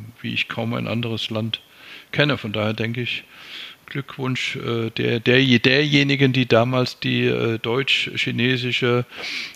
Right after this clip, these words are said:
diplomatischen Beziehungen auf den richtigen Weg gebracht haben, äh, und damit wir heute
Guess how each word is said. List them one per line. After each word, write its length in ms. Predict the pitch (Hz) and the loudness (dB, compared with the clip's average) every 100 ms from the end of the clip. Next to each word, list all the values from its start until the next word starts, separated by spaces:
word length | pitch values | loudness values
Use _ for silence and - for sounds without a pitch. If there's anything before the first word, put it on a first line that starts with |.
| - | -4
diplomatischen 720 | 127 123 117 113 123 - 120 | -4 -2 -2 2 2 0 -2
Beziehungen 460 | 117 - 123 123 127 | -4 -6 -4 -2 -2
auf 120 | 113 | -4
den 80 | 127 | -2
richtigen 420 | 123 - 127 120 | -2 -2 -2 0
Weg 160 | 131 143 | 2 0
gebracht 440 | - 104 92 - | 0 0 -2 -2
haben, 440 | 110 95 95 113 - | -2 -2 -4 -10 -8
äh, 540 | 110 101 101 104 - | -4 -4 -4 -8 -8
und 340 | 110 104 - 135 113 | -8 -6 -8 -8 -6
damit 300 | 107 113 - | -4 -4 -4
wir 100 | 104 | -4
heute 380 | 110 - 120 | -2 -2 -4